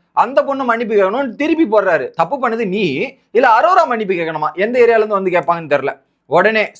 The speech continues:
சாண்ட்ரா சொல்லிட்டாங்க, "இதுக்கு மேல இந்த சபையில அவர் இருக்கக்கூடாது, இவர் இருந்தாருன்னா நான் ஜெயில தூக்கி போட்டுருவேன்." அவர் வாக் அவுட் பண்ணிட்டு போயிட்டாரு, இதுக்கு மேல அவர் பேசினாருன்னா ஜெயில போட்டுருவேன்ற மாதிரி ஒரு பக்கம் சாண்ட்ரா பேசுறாங்க.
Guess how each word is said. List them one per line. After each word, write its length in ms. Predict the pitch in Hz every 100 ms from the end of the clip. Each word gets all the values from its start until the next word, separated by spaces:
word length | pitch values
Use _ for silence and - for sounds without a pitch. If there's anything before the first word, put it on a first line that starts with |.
| -
சாண்ட்ரா 280 | 196 226 202 196
சொல்லிட்டாங்க, 300 | 180 160 120
"இதுக்கு 340 | 139 185 185 220
மேல 240 | 202 240
இந்த 140 | 214 165
சபையில 260 | 175 208 208
அவர் 160 | 165
இருக்கக்கூடாது, 540 | 185 196 175 175 185 220
இவர் 200 | 185 226
இருந்தாருன்னா 340 | 240 185 233
நான் 200 | 214 160
ஜெயில 120 | 226
தூக்கி 260 | 240 180 156
போட்டுருவேன்." 400 | 147 131 131 131 _ _ _
அவர் 180 | 131 135
வாக் 220 | 165 226
அவுட் 140 | 233
பண்ணிட்டு 280 | 196 214 202
போயிட்டாரு, 180 | 196 151
இதுக்கு 280 | 127 196 220
மேல 160 | 240
அவர் 140 | 240 185
பேசினாருன்னா 520 | 202 208 196 269 202
ஜெயில 220 | 226 247 170
போட்டுருவேன்ற 380 | 165 156 156
மாதிரி 240 | 131 151 233
ஒரு 120 | 190
பக்கம் 240 | 160 165
சாண்ட்ரா 380 | 175 202 185 147
பேசுறாங்க. 320 | 127 135 107